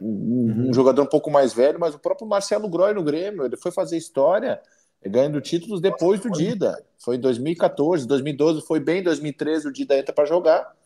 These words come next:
Speaker 1: ele acaba jogando, acho que a partir de dois mil e quinze, se eu não me engano. Então, tem muito disso, eu acho que, é, às vezes se pede grandes goleiros pelo fato de que o seu titular é um cara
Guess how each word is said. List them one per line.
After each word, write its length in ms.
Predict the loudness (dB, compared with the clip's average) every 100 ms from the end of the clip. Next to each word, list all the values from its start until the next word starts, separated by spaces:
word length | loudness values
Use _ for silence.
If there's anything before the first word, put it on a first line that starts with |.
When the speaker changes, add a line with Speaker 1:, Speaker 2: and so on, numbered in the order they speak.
| _ _
Speaker 1:
ele 140 | 2 4
acaba 300 | 4 2 2
jogando, 280 | 0 0 -2
acho 120 | -4
que 80 | -4
a 60 |
partir 300 | 0 0 0
de 60 | -4
dois 120 | -6
mil 120 | -6
e 20 | -10
quinze, 340 | -8 -6 -6
se 100 | -2
eu 80 | -2
não 80 | -2
me 100 | -4
engano. 340 | 0 0 -2 -8 _ _ _ _ _ _ _ _ _ _
Então, 320 | -6 6 6 6
tem 200 | 6 6
muito 280 | 6 6
disso, 420 | 2 4 2 4 6
eu 60 |
acho 200 | 6 4
que, 440 | -2 -2 0 -2 -6
é, 600 | -6 -6 -6 -10 -12 -16 _ _ _ _ _ _
às 220 | -2 0
vezes 180 | 0 -2
se 260 | -4 -10 2
pede 360 | 6 6 2
grandes 340 | -2 0 0 -2
goleiros 480 | -2 0 0 -2 -4
pelo 220 | -6 -2
fato 320 | -2 -2 -4
de 80 | -10
que 120 | -10
o 60 | -6
seu 180 | -4
titular 520 | -6 -6 0 2 2 0
é 40 |
um 80 | -4
cara 520 | 0 0 0 -2 -4